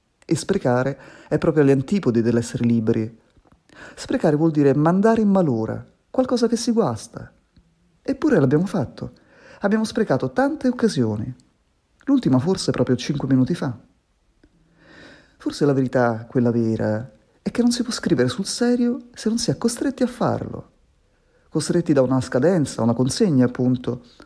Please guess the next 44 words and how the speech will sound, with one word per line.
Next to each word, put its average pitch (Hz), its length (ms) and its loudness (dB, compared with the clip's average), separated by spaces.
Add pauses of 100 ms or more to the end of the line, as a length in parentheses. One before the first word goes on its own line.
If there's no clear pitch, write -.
oppure 320 260 0
da 208 60 2
una 208 120 2
storia 135 400 0
che 143 80 -2
ci - 180 -4
prende, 120 600 -4 (400)
o 214 80 -4
da 214 100 2
quel 226 180 2
rimpianto 180 540 0
che 123 80 -2
non 135 120 2
ci 135 120 -10
dà 127 120 -2
pace, 107 600 -6 (520)
dalla 160 160 4
paura 160 200 0
del 151 140 4
buio, 131 480 -2 (220)
anche 170 260 0
quando 151 220 0
fuori 185 340 0
è 165 60 2
giorno 170 260 0
pieno. 117 520 -2 (800)
Se - 160 -4
non 247 80 4
siamo 165 280 2
costretti 220 440 -4
troviamo 156 360 2
mille 233 260 4
scuse. - 540 -6 (120)
Flannery 220 320 2
O'Connor 123 540 -2 (300)
scriveva 156 420 2
un 170 100 0
paio 220 160 6
d'ore 147 160 6
al 131 80 2
giorno, 120 460 0
tutti 254 280 0
i 202 80 0
giorni, 117 580 -6